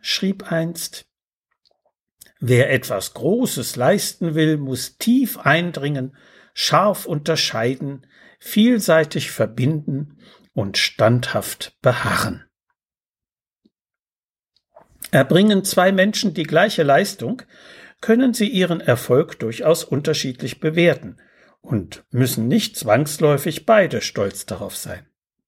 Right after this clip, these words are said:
Jeder entwickelt unter Beteiligung der Umwelt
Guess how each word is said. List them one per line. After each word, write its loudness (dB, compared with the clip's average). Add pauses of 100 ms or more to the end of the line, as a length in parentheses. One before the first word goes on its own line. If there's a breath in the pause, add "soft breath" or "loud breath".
(1400)
Jeder 4
entwickelt 0 (420 loud breath)
unter 2
Beteiligung -2
der -8
Umwelt 0